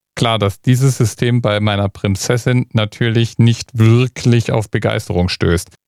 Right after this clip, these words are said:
Ich tue auch mein Bestes, um Pullis und andere wertvolle Stücke auszusortieren, bevor ich die Killer-Waschmaschine anwerfe.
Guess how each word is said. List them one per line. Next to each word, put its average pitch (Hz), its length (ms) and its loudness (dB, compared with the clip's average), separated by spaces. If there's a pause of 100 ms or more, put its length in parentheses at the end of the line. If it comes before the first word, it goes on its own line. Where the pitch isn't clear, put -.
(440)
Ich 123 300 -4
tue 160 220 0
auch 131 220 0
mein 127 260 0
Bestes, - 680 -4 (100)
um 98 440 2 (140)
Pullis 135 440 0
und 117 100 -2
andere 110 320 0
wertvolle 95 420 -2
Stücke - 380 -4
auszusortieren, 95 840 -2 (100)
bevor 95 560 -2
ich 92 240 -4
die 92 160 -2
Killer-Waschmaschine 87 1040 -2
anwerfe. 85 560 -2